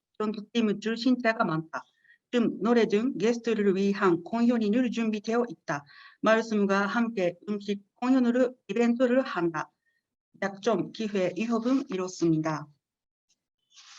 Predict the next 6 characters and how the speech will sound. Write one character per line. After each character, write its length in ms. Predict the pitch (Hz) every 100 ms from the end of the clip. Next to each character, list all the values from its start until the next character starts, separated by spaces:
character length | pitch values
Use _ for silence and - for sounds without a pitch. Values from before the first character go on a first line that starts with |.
| - - - - _ _ _
레인보우 400 | 233 254 262 254
홈 260 | 262 262 254
차치 560 | 269 254 - 202 170 -
향후 380 | 240 240 247 247
전략은 600 | 254 233 190 170 165 156 - _ _ -
관계 400 | 233 240 247